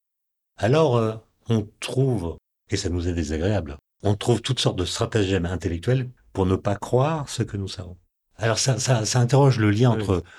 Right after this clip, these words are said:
Speaker 1: connaissance et croyance d'une autre façon.
Speaker 2: Oui, oui.
Speaker 1: On ne croit pas ce qu'on sait.
Speaker 2: C'est ça.
Speaker 1: Voilà. Parce que c'est désagréable.
Speaker 2: Oui.
Speaker 1: Je trouve ça, euh, très pertinent de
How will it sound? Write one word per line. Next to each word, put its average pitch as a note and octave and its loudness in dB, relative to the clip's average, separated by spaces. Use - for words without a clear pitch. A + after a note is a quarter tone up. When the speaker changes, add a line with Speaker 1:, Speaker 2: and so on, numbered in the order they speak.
Speaker 1:
connaissance A2+ 4
et G2 -2
croyance A2+ 2
d'une G#2 2
autre G#2+ 2
façon. G#2 -2
Speaker 2:
Oui, B2+ 4
oui. G2 -2
Speaker 1:
On G2 2
ne A2 6
croit A2+ 0
pas C#3+ 0
ce - -2
qu'on F#2+ -2
sait. - -6
Speaker 2:
C'est A#2 -4
ça. - -8
Speaker 1:
Voilà. D#2 -10
Parce - -4
que A#2+ -2
c'est B2 0
désagréable. D#2 -2
Speaker 2:
Oui. F2+ -12
Speaker 1:
Je E2 -10
trouve E2 -12
ça, F#2 -2
euh, D#2 -6
très - -4
pertinent G#2 -4
de D#2+ -6